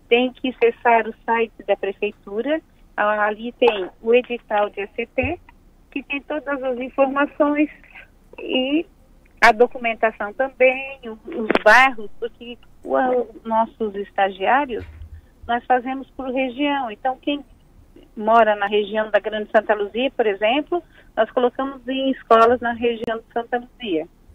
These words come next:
na Próspera, na escola de região da Próspera, Grande Romaina, na região de Romaina. Então, todas essas informações estão no edital que está,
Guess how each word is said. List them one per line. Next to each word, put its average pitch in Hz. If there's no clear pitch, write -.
na 208
Próspera, 269
na 285
escola 262
de 247
região 254
da 262
Próspera, 247
Grande 214
Romaina, 254
na 226
região 233
de 233
Romaina. 233
Então, 277
todas 359
essas 247
informações 269
estão 254
no 233
edital 240
que -
está, 233